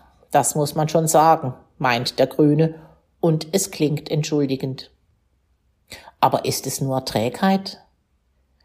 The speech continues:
Laut Verkehrsclub Deutschlands sind die meisten Landbewohnerinnen sehr zufrieden mit der eigenen Mobilität.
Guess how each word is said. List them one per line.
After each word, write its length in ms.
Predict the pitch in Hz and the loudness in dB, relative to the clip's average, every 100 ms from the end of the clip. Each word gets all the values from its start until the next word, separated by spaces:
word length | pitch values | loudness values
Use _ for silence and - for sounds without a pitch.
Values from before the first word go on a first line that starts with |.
| _ _ | _ _
Laut 280 | - 147 151 | 2 4 4
Verkehrsclub 760 | - 165 175 185 185 202 185 - | 0 0 4 2 2 0 0 4
Deutschlands 680 | 190 208 - 151 143 143 - | 4 4 0 -2 0 -2 -2
sind 160 | 160 | -2
die 100 | 165 | 0
meisten 520 | 160 160 208 - - | 2 4 4 0 0
Landbewohnerinnen 1200 | 214 180 214 - 156 143 147 165 160 175 175 175 | 4 4 4 2 2 4 4 4 2 2 2 -2
sehr 380 | 175 - 156 131 | -4 2 4 4
zufrieden 680 | - 160 - 147 139 165 160 | 2 -4 -2 -4 -2 -2 -2
mit 200 | 156 156 | -2 0
der 160 | 185 - | 0 2
eigenen 440 | 147 170 151 147 | 0 0 -2 -2
Mobilität. 880 | 160 151 156 175 175 160 127 - - | -2 0 -2 -2 -2 -2 -2 -4 -16